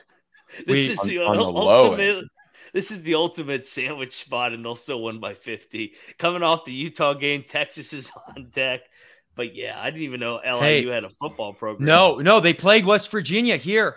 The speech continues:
Speaker 2: a couple years ago.
Speaker 1: Oh, yeah,
Speaker 2: They, they,
Speaker 1: they,
Speaker 2: they,
Speaker 1: oh,
Speaker 2: like,
Speaker 1: they're
Speaker 2: became ju-,
Speaker 1: terrible.
Speaker 2: Division One.
Speaker 1: Yes.
Speaker 2: No, they're smart.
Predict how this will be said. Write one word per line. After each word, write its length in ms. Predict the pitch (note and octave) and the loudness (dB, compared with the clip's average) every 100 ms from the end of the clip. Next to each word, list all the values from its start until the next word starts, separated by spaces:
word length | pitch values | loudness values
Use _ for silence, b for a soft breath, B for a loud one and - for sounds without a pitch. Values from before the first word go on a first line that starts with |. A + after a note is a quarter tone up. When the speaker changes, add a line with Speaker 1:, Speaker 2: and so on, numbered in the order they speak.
| - | -6
Speaker 2:
a 40 | |
couple 260 | F3+ F#3+ F#3 | -4 -4 -2
years 240 | F#3+ G#3+ | -4 -4
ago. 280 | G3+ E3+ B2+ - | -4 -4 -2 2
Speaker 1:
Oh, 200 | F3+ F3 | 4 4
yeah, 320 | F3 F3 F#3 | 4 6 4
Speaker 2:
They, 40 | |
they, 80 | E3+ G#3 G#3 | 4 2 2
Speaker 1:
they, 60 | |
Speaker 2:
they, 140 | D#3+ G3+ | 2 2
Speaker 1:
oh, 20 | |
Speaker 2:
like, 140 | G3 | 2
Speaker 1:
they're 100 | D#3+ | 2
Speaker 2:
became 380 | G3+ F3+ F3 G3+ C#3+ | -4 -4 0 0 0
ju-, 60 | |
Speaker 1:
terrible. 280 | G3+ - G#3+ | 0 -2 -6
Speaker 2:
Division 400 | F3+ D3 F3 E3+ | -6 -6 -6 -6
One. 120 | F3 B2 | -4 -6
Speaker 1:
Yes. 240 | G#2+ - | -8 0
Speaker 2:
No, 240 | F3 E3+ - - | 2 2 0 -4
they're 140 | F3+ F#3 | -4 -2
smart. 460 | - D3+ D#3+ C3+ | -8 -6 -4 -6